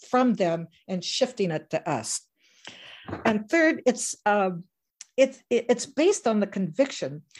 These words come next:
that the working class is the most powerful force in society. Because when the working class is organized and prepared to engage in collective action,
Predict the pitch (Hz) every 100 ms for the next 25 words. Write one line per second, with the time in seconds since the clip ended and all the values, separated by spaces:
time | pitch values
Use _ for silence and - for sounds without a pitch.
0 | - - - 214 208 190 269 277 254 247
1 | 202 180 180 - 214 185 160 - - -
2 | 285 254 226 180 180 - 196 185 175 -
3 | 165 - 165 151 135 92 - _ - -
4 | - - 196 226 233 233 - _ _ -
5 | 247 226 220 339 349 339 - 240 226 -
6 | - 180 - 247 254 208 156 151 170 -
7 | - 190 196 185 - 254 254 - - 208
8 | 175 170 - _ 202 185 226 233 233 202
9 | 170 - 202 214 233 - 214 175 202 208
10 | 208 - 127